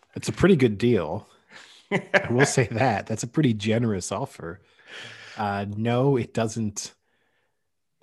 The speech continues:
Speaker 1: No, but I mean, I'll put it this way. If I lived in Arizona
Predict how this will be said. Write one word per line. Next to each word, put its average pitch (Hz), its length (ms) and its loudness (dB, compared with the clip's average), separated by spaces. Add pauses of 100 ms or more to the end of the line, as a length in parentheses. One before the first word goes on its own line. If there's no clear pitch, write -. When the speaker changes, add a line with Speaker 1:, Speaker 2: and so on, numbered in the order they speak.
(460)
Speaker 1:
No, 117 340 2
but 117 160 2
I 110 60 2
mean, 113 180 4
I'll 104 160 0
put 135 140 4
it - 20 4
this 117 160 4
way. 92 160 0
If 104 260 -2
I 104 140 -2
lived 101 540 -2
in 101 340 -2
Arizona 95 800 -4